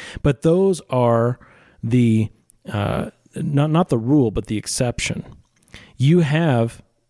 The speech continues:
say, the, the, the gospel itself. You have agreement worldwide among all Christians about Jesus' death and resurrection, that it was a bodily resurrection,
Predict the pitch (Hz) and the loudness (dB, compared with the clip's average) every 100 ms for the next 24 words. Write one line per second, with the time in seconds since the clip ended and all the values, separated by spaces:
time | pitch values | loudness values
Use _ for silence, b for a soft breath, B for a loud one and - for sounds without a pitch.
0 | _ 254 - 127 120 117 127 131 - 127 | _ -6 0 0 0 -4 -2 -2 -2 -2
1 | 127 131 - 131 113 - 151 120 - - | -2 -2 -2 -2 -2 -2 -4 -6 -10 -14
2 | - 143 185 139 170 156 98 139 - _ | 0 2 2 0 -4 -6 -6 -10 -14 _
3 | _ 143 139 170 294 - - - 135 123 | _ -6 -2 0 0 -2 -6 -10 -2 2
4 | 208 247 190 180 117 131 147 147 151 156 | 2 2 0 0 0 0 2 0 0 0
5 | 175 - 240 - 92 - - B B B | 0 0 -2 -4 -8 -8 -16 B B B
6 | B B B B _ _ _ _ - 127 | B B B B _ _ _ _ -4 -2
7 | 131 131 - 110 127 151 143 160 104 135 | -2 -4 -8 -2 2 2 2 0 2 0
8 | 135 175 170 175 175 214 - 85 85 147 | 2 2 2 4 2 2 -2 -6 0 0
9 | 185 180 214 277 202 117 104 107 101 - | 2 0 0 2 2 2 -2 -4 -6 -8
10 | - - | -10 -12